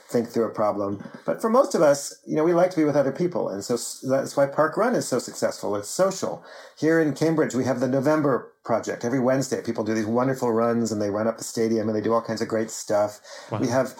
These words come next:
Speaker 1: you know, all around the world, there are various kinds of, of, of social events. There, you know, dancing is social. Um, uh, playing a game of, you know, soccer or football is social. I mean,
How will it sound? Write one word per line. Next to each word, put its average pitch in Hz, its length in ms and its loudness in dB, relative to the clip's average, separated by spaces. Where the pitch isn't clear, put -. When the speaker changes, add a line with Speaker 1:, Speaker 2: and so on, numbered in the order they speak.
Speaker 1:
you - 60 -2
know, 208 80 6
all 226 260 6
around 185 200 6
the 165 80 4
world, 147 240 6
there 127 100 4
are 113 40 2
various 131 280 2
kinds 123 220 -2
of, 117 160 0
of, 113 260 2
of 113 220 -2
social 139 480 4
events. 117 320 2
There, 113 260 0
you 160 120 2
know, 156 80 2
dancing 180 500 2
is 104 160 -2
social. 98 500 -2
Um, 95 380 -2
uh, 113 80 0
playing 170 260 0
a 175 60 0
game 175 200 2
of, 156 320 -2
you 143 100 -2
know, 135 140 0
soccer 175 560 2
or 107 180 0
football 120 540 2
is 92 120 -4
social. 104 580 -2
I - 60 -4
mean, 104 220 -4